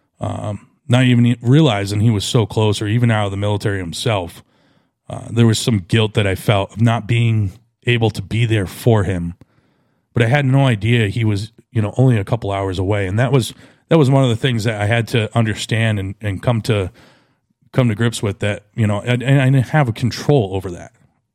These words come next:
right? I didn't have control over the fact that I didn't know he was so close, you know? So it, it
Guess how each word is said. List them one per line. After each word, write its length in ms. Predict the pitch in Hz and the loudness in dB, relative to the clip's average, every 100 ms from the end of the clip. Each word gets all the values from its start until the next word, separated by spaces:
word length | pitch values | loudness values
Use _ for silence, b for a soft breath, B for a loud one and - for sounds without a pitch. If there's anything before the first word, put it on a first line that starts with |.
| - | -6
right? 200 | 104 107 | -4 -4
I 440 | _ _ _ - 127 | _ _ _ -2 2
didn't 80 | |
have 120 | 135 113 | 2 2
control 380 | 113 - 113 | -4 0 2
over 140 | 117 110 | 2 0
the 80 | 101 | -2
fact 320 | 113 101 101 | -2 -4 -2
that 240 | 107 104 _ | -4 -6 _
I 120 | - 104 | -6 -4
didn't 280 | 107 113 | -2 -2
know 200 | 101 110 | 0 2
he 140 | 104 104 | 2 0
was 140 | 98 | -2
so 200 | - 98 | -2 -4
close, 420 | - 87 - - - _ _ _ _ _ _ _ _ _ _ _ | -4 -12 -14 -20 -20 _ _ _ _ _ _ _ _ _ _ _
you 100 | - | -2
know? 260 | 101 92 85 - | 0 0 -4 -8
So 220 | - 113 | -2 0
it, 340 | 101 98 104 - | 0 0 -4 -2
it 160 | 104 | -4